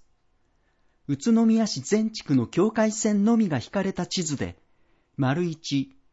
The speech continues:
細谷上戸祭地区、丸二、東地区、丸三、石井地区の三地区のみ、青、ピンク、緑に色分けされています。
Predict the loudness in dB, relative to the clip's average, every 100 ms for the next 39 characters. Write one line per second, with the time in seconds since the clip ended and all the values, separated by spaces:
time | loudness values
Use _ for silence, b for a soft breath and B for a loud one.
0 | _ -2 -2 -2 -4 -4 -2 0 0 -2
1 | -2 -4 -6 -6 -8 -10 -12 _ _ _
2 | _ _ _ -2 0 2 2 0 -2 _
3 | _ -2 0 -2 -6 -8 -8 -8 -12 _
4 | _ _ _ _ _ -4 -2 -4 -6 -4
5 | -6 -10 _ _ -4 -2 0 -2 -2 -4
6 | -2 -2 -2 -2 -2 -4 -4 0 0 -2
7 | -8 _ _ _ _ -4 -2 -4 -10 _
8 | _ 0 0 -4 -20 _ _ 0 2 2
9 | 2 0 0 0 -2 -4 -4 -2 -2 -2
10 | -4 -2 -6 -10 -18